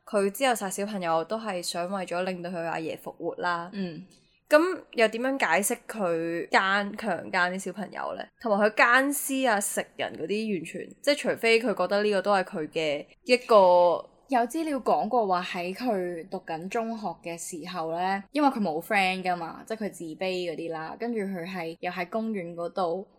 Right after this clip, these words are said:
Speaker 2: 同過一個小妹妹一齊玩，跟住畀佢啲同學笑話佢同呢個女仔好親，令到，即係我唔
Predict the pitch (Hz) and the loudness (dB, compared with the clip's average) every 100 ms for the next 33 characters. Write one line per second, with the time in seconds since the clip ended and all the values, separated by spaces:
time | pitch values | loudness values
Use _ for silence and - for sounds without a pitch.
0 | _ - 175 180 180 202 196 - 160 190 | _ -14 -10 -2 -2 0 -4 -6 -10 -8
1 | 185 - 143 170 - 175 - 139 - - | -8 -10 -10 -10 -10 -12 -10 -12 -12 -16
2 | 156 - _ _ - 240 214 185 - 165 | -16 -18 _ _ -6 -4 -2 -2 -2 -4
3 | 202 190 214 208 175 165 160 - 165 156 | -4 -4 -6 -8 -10 -14 -12 -8 -6 -6
4 | 160 165 156 156 180 175 175 175 185 175 | -6 -6 -8 -8 -10 -10 -12 -10 -6 -4
5 | 156 151 151 147 165 175 - - 196 165 | -4 -8 -8 -8 -8 -10 -14 -10 -10 -10
6 | 165 - - 202 180 202 190 190 - 196 | -16 -14 -4 -4 -2 -2 -2 0 0 2
7 | 202 | -2